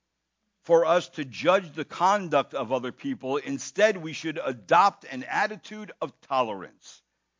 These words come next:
toward the practices of other cultures. See, this mindset often expects and sometimes even demand that Christians be tolerant while they themselves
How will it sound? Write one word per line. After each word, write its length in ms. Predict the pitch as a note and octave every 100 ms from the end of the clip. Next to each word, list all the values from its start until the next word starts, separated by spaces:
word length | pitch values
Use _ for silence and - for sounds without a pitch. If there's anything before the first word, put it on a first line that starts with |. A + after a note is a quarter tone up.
| _ _ _ _ _ _
toward 220 | - D#3+
the 80 | C3
practices 680 | - E3+ E3+ - E3 D#3+ C#3
of 140 | B2+ B2
other 280 | B2+ A#2+
cultures. 680 | G#2+ A#2+ A2 - D2+ _ _ _ _ _ _ _ _ _ _ _ _ _ _ _ _ _ _ _
See, 160 | - E3+
this 180 | G#3
mindset 480 | D#3+ F#3 G#3+ - D#3+
often 300 | D#3+ E3 D#3
expects 760 | D3+ - - - F#3 E3 - -
and 200 | C#3+ C#3
sometimes 580 | - G#3 G#3 F#3+ F3 D3+
even 500 | F3+ F3+ E3+ D3+ C#3
demand 960 | G2+ C3+ B2+ D3+ A#3 G#3 G2 G2 A2+ A#2 A#2
that 260 | C3 B2
Christians 720 | - G#3+ A#3+ - - C3+ B2+
be 220 | G#2+ D3+ D3
tolerant 760 | - A3 A#3+ D#3+ G#2+ G#2+ - _ _ _ _ _ _ _
while 360 | A2+ C#3+ C#3+ C3+
they 280 | C#3+ F#3+
themselves 720 | F3+ D3+ C3+ - D#3+ C#3+ C3+